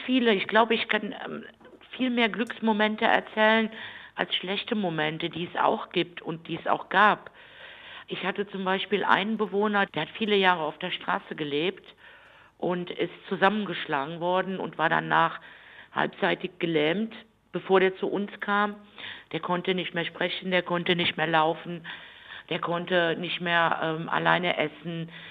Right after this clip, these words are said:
der ist beatmet worden, der hatte einen Katheter. Und den haben wir dann so, ich nenn's jetzt mal ganz platt, aufgepäppelt zusammen, dass er nach einem halben Jahr wieder laufen konnte, wieder alleine essen konnte, dass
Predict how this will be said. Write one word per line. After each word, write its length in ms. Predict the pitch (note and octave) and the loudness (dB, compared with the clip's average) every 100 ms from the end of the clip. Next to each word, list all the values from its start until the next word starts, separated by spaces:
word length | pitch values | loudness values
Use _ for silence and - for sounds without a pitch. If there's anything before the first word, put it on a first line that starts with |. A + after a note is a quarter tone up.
| - - | -18 -8
der 120 | D3+ | -6
ist 120 | E3 - | -2 2
beatmet 640 | - D#3+ E3 F3 E3 - | 6 6 2 -4 -8 -4
worden, 360 | D#3+ D#3+ D#3+ | -2 -2 0
der 160 | D#3+ D3 | -2 0
hatte 260 | D#3+ - A#2 | -2 2 4
einen 220 | D#3+ E3+ | 2 0
Katheter. 800 | F#3 F#3 E3 D#3+ - E3+ E3 D#3+ - - - - - - _ | -4 -2 -2 -2 0 2 2 -2 -12 -20 -20 -20 -20 -20 _
Und 540 | - D#3+ E3+ E3+ - F3+ | -4 -2 -2 -6 -12 -2
den 240 | F3+ G3+ | 2 4
haben 300 | G3 G#3 G#3+ | 6 6 6
wir 100 | G3 | 4
dann 380 | F3+ F3 F3 D3 | 4 4 0 -2
so, 180 | F3+ G3+ | 2 4
ich 320 | - - - D#3 | 2 -2 -8 -4
nenn's 220 | D#3+ F3+ | -4 -2
jetzt 220 | G3 - | -4 -4
mal 100 | E3 | -2
ganz 240 | D#3 E3 G3 | 2 0 0
platt, 280 | - E3 E3 - | -2 0 0 4
aufgepäppelt 840 | F#3 B3 - - D#3+ D#3 F3 F#3 - - - - - _ | 4 4 -2 0 0 0 -2 -4 -6 -16 -18 -18 -20 _
zusammen, 640 | - F#3+ F#3+ F#3+ G#3+ G#3 - - - - | -6 2 2 2 0 -6 -10 -18 -18 -12
dass 100 | E3 D#3+ | -10 -6
er 80 | F#3+ | 0
nach 220 | F#3 G3 | 2 2
einem 200 | F3 F#3 | 0 2
halben 300 | E3 F3 F3+ | 4 4 2
Jahr 260 | F3 F3+ F#3 | 2 2 2
wieder 220 | G3 F3 | 0 2
laufen 460 | E3+ F3+ G#3+ G#3+ F#3+ | 4 4 2 -6 -4
konnte, 560 | D#3+ E3 E3 G3 G3 - - - - | -2 -2 -2 -2 -2 -6 -18 -20 -8
wieder 260 | F#3 G3 - | -2 2 4
alleine 460 | E3+ F3 F#3+ F#3+ | 8 8 6 4
essen 380 | - G3+ - G3+ | 0 -2 -6 -6
konnte, 600 | F#3 D#3 D#3+ D#3+ G3 G3 - - - - - - | -4 -4 -4 -2 0 0 -2 -14 -18 -18 -18 -10
dass 140 | E3+ | -8